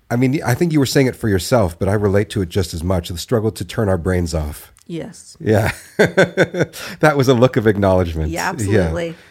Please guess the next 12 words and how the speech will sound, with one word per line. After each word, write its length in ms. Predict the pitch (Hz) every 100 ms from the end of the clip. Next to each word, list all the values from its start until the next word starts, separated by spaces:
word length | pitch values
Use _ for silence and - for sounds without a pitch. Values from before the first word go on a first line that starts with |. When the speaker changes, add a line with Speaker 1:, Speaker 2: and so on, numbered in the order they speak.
| _
Speaker 1:
Say 300 | - - 214
a 60 | 208
little 200 | 180 165
bit 160 | 139 131
what 160 | 123
that's 220 | 113 -
like 180 | 104 90
for 140 | - 87
you. 320 | 80 76 78 - _ _ _ _ _ _ _ _ _ _ _
Speaker 2:
I 160 | 180 190
think 840 | 185 - 233 285 262 - - _ _ _ _ _ _ _
anything 840 | 208 226 247 247 214 202 190 190